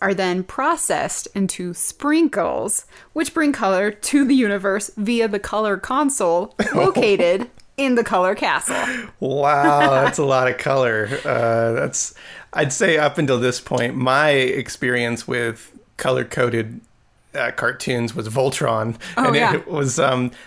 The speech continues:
Speaker 2: that was the defender of the universe, and it seemed less complicated than, than
Speaker 1: It's
Speaker 2: this
Speaker 1: pretty
Speaker 2: premise.
Speaker 1: complicated.
Speaker 2: This is pretty out there.
Speaker 1: Generally, the episodes are the color c-, color crew. There's too many C's here.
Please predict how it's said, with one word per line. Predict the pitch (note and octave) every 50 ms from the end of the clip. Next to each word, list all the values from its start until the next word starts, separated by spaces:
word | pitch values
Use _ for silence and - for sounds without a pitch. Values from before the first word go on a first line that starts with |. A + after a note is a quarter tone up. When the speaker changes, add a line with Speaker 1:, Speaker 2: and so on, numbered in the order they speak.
| -
Speaker 2:
that | - G#3 - G#3+
was | G#3 E3+
the | D3 D3+
defender | B2+ C3+ C3 - - C#3+ D3 D3 C3 C#3
of | C3+ A#2+
the | B2+
universe, | A#2+ B2+ C3 C#3+ D3 C3+ B2 A#2+ A2 A2 - -
and | -
it | B2 B2
seemed | - - C#3 B2+ B2 A#2+ A2+ - - _ -
less | - C#3 C3 A#2+ A#2 - -
complicated | - - A#2+ A2+ A2+ - A#2+ - - C3 G#2+ G#2 G#2+ G#2 G2+ G2+
than, | A2+ A#2 - - C3 A2+ A2+ - - - - -
than | C3 A#2+
Speaker 1:
It's | A2+ A2+
Speaker 2:
this | A2 -
Speaker 1:
pretty | - D4 B3 -
Speaker 2:
premise. | B2 A#2 - - - -
Speaker 1:
complicated. | F3 - G3+ D#3+ D#3+ D#3+ D#3 D#3+
Speaker 2:
This | G3 - - - G#3+
is | A3+ -
pretty | - - - F#3 D#3+ C#3+ B2+
out | A#2 A2+ A#2 - -
there. | - G2+ G2+ G#2 A2 - -
Speaker 1:
Generally, | G#3+ G#3+ C#4+ D4 G3 - C#4 C4 B3+ B3+
the | A3+ A3 -
episodes | - G3+ - G#3+ G3+ - G#3 G3 G3 F#3+ F3+
are | - - G3+
the | F#3+
color | G3 - - G3+ G3 G3 F#3+ -
c-, | - - - - - _ -
color | - - - B3+ B3+ A#3+ B3+
crew. | B3 - - - C4+ B3 G3+ E3+ E3 F3+ G3+ - -
There's | - A3+ A3+ F#3+ -
too | - - G3+ F#3+
many | F3 D#3 D#3 D#3
C's | - - D#3+ D#3 D#3+
here. | - - E3 - G3+